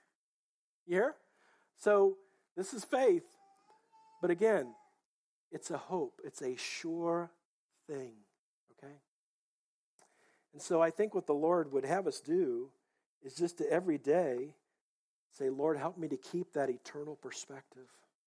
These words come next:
Help me to keep my eyes focused in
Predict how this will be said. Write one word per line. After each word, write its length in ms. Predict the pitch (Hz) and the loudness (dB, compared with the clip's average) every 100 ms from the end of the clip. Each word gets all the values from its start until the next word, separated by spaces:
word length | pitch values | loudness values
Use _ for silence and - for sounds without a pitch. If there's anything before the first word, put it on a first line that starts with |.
| _ _ _ _ _ | _ _ _ _ _
Help 260 | - 175 175 | -2 -2 0
me 140 | 165 | -4
to 140 | 160 139 | -4 -10
keep 480 | - 170 165 - _ _ _ _ _ | -6 -2 -2 -4 _ _ _ _ _
my 220 | 143 139 143 | -4 -2 0
eyes 380 | 156 156 156 - | 2 2 2 -2
focused 560 | - 170 160 165 - 165 | -4 -2 -2 -6 -6 -8
in 220 | 156 | -8